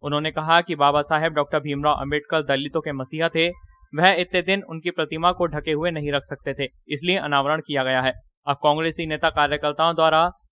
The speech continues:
अंबेडकर चौक का अनावरण किए जाने का पता लगते ही दलित संगठनों के कार्यकर्ताओं ने अंबेडकर चौक पर पहुंचकर इसका विरोध प्रदर्शन किया।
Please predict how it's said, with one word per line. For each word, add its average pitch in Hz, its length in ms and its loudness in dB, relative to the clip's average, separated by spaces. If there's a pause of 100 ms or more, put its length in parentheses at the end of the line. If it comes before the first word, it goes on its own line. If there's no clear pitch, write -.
अंबेडकर 175 460 2
चौक 180 280 0
का 170 60 2
अनावरण 151 460 -2
किए 151 220 -4
जाने 147 240 -2
का 156 100 0
पता 147 240 -4
लगते 143 300 -4
ही 175 140 -4
दलित 147 260 -2
संगठनों 147 460 -6
के 160 120 -10
कार्यकर्ताओं 143 680 -2
ने 160 180 -2 (420)
अंबेडकर 175 440 2
चौक 180 260 0
पर 180 80 0
पहुंचकर 175 520 0
इसका - 260 -4
विरोध 156 280 0
प्रदर्शन 139 380 -6
किया। 135 240 -2